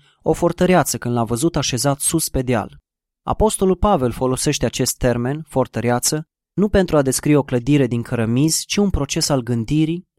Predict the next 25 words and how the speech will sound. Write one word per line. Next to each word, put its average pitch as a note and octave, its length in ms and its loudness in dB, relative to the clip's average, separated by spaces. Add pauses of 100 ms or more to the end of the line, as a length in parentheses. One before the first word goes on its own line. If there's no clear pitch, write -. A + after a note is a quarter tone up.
(140)
o D#3+ 80 2
mentalitate, D3 960 0 (140)
o E3+ 120 0
atitudine. C3 720 -2 (760)
Să - 120 -2
citim G3+ 320 0
din F3+ 120 4
nou E3+ 120 4
versetul. - 580 -2 (280)
"Căci - 240 -10
armele F3+ 460 4
cu B2+ 120 -4
care B2+ 220 -2
ne A#2+ 120 -2
luptăm B2 420 -2
noi A#2 440 0 (320)
sunt - 280 0
puternice, B2 760 -2 (320)
întărite D3 600 2
de B2+ 120 0
Dumnezeu A#2 480 0
ca D3+ 140 -4
să D3+ 140 -4
surpe G3 420 0
întăriturile. D3+ 800 -2